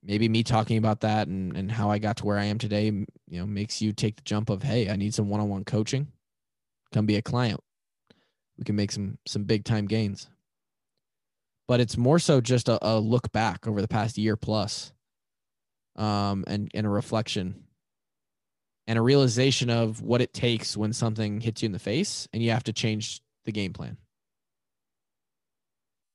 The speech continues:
I appreciate you guys, like I said, all of those who have helped me make what I do every day possible. And part of that is now growing into the podcast space and, and trying to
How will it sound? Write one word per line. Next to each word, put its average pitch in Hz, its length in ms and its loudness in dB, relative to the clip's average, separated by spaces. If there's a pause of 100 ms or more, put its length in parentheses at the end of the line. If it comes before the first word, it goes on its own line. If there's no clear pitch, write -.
(340)
I - 60 -2
appreciate 127 380 4
you 120 100 2
guys, 113 340 2
like 107 160 0
I 101 60 -2
said, 120 500 0 (400)
all 143 260 6
of 110 140 2
those 110 200 2
who 113 100 0
have 101 100 -4
helped 113 240 0
me 113 320 -2 (580)
make 113 380 -2 (180)
what 110 220 0
I 113 140 2
do 107 260 0
every 113 220 0
day 113 460 0 (440)
possible. 127 440 -4 (760)
And 107 360 -2 (600)
part 123 220 0
of 117 80 0
that 120 180 2
is 113 120 -2
now 113 180 0
growing 107 340 0
into 113 220 -2
the 104 100 -4
podcast 120 480 0
space 135 400 -2
and, 98 160 -2
and 92 140 -6
trying 107 320 -4
to 107 460 -2